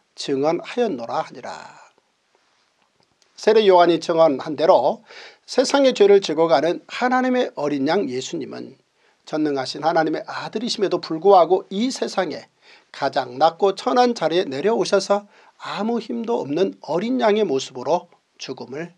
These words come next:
맞이하실 것입니다. 즉 예수님은 세상의 모든 죄, 오늘 우리가 지은 모든 죄까지도 담당하시기 위해 희생의 제물이 되셔서 우리에게 죄 사함의 은혜를 주신 것입니다. 이 일 후에 세례 요한의 제자들 가운데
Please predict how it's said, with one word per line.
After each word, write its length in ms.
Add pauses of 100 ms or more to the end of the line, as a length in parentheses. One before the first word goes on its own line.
(220)
맞이하실 560
것입니다. 600 (520)
즉 160
예수님은 460
세상의 440
모든 440
죄, 240 (400)
오늘 240
우리가 320
지은 260
모든 420
죄까지도 640
담당하시기 840
위해 260 (100)
희생의 500
제물이 320
되셔서 580 (340)
우리에게 500
죄 220
사함의 640 (180)
은혜를 320
주신 260
것입니다. 500 (600)
이 100
일 80
후에 260
세례 300
요한의 320
제자들 420
가운데 420